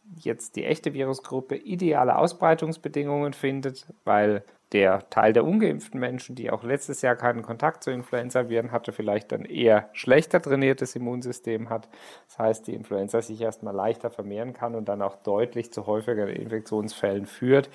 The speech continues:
Wir kennen dieses Phänomen auch aus vorherigen Grippewellen. In der Regel war es immer so, wenn eine besonders schwere Grippesaison vorbei war, waren die folgenden Grippesaison-Episoden dann eher milder in der Ausprägung.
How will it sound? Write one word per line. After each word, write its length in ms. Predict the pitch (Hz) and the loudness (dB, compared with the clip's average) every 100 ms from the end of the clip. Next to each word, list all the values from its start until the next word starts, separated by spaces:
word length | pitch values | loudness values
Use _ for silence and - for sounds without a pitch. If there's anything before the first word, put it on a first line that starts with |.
| - - - | -18 -18 -4
Wir 140 | 135 | -2
kennen 320 | - 143 196 | 2 2 4
dieses 320 | 156 143 139 - | 2 -2 -4 -2
Phänomen 560 | 139 127 123 117 120 | 0 0 0 0 0
auch 140 | 117 113 | 0 -2
aus 160 | 113 | -4
vorherigen 640 | - 110 117 143 143 139 127 | -4 -4 2 2 2 -4 -4
Grippewellen. 840 | 135 131 120 120 117 120 123 123 - | -2 -2 -2 4 8 8 6 -2 -8
In 140 | - 123 | -4 2
der 100 | 117 | 4
Regel 300 | 113 131 117 | 4 2 2
war 100 | 110 | 2
es 120 | 113 | 0
immer 320 | - 123 123 | -4 0 0
so, 340 | 123 117 110 104 | 0 0 -2 -4
wenn 220 | 113 - | -6 -6
eine 200 | - 110 | -4 -4
besonders 540 | 110 110 117 110 104 | -6 -4 -2 -2 -2
schwere 580 | - - - 120 160 165 | -4 -6 -4 2 4 4
Grippesaison 720 | 127 113 110 110 110 107 - | -2 -6 -6 -6 -6 -8 -8
vorbei 500 | - 107 95 95 113 | -6 -6 -4 -2 -2
war, 280 | 113 113 113 - - - - _ - | 0 0 0 -6 -20 -20 -20 _ -6
waren 160 | 202 | -4
die 100 | 107 | -4
folgenden 800 | - - 110 143 156 120 110 113 - - | -8 -2 4 4 2 -2 -4 -6 -12 -12
Grippesaison-Episoden 1700 | - 117 117 - 107 - 104 104 101 104 - - 104 110 107 113 107 | -6 -4 -4 -4 -6 -6 -6 -6 -6 -8 -10 -8 -8 -4 -2 -4 -8
dann 260 | - 95 - _ | -8 -10 -12 _
eher 420 | - 113 117 98 - | -6 2 2 2 -4
milder 600 | 107 117 120 160 156 131 | -2 2 4 6 6 2
in 100 | 117 | 0
der 200 | 107 87 | 0 0
Ausprägung. 840 | 104 - - 113 110 110 113 110 | 0 -4 -6 -2 -2 -4 -6 -8